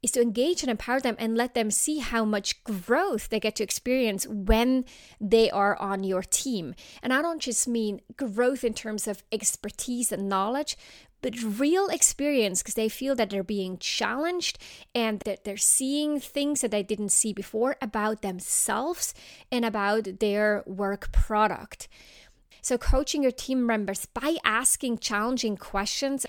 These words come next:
and helping them learn and think for themselves is, in combination with giving really good and effective feedback, is key to great leadership in the future.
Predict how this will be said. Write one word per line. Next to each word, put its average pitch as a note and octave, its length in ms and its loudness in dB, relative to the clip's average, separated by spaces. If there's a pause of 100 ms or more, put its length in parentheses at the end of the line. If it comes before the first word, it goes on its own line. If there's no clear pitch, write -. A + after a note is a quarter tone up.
and A#3 140 0
helping C4 580 2
them B3 320 6
learn A#3+ 540 2
and G#3 180 -4
think B3+ 300 0
for A3+ 200 0
themselves G#3 1000 -2 (460)
is, A#3+ 380 4 (120)
in A#3 140 0
combination A#3 640 0
with A3+ 100 0
giving G3 400 -2
really A3 340 4
good A3 380 4
and G#3+ 100 -6
effective G#3+ 420 -6
feedback, C4+ 640 0 (560)
is - 260 -2 (100)
key F4+ 500 0
to - 160 -4
great A3+ 280 -2
leadership B3 520 0
in A3 220 -4
the G3+ 60 -6
future. - 560 -8